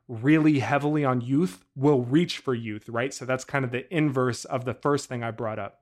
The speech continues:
There are some players out there that will pay a premium for a twenty-two-year-old receiver,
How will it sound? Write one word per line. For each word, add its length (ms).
There 160
are 60
some 240
players 340
out 220
there 280
that 220
will 140
pay 340
a 120
premium 760
for 240
a 40
twenty-two-year-old 920
receiver, 560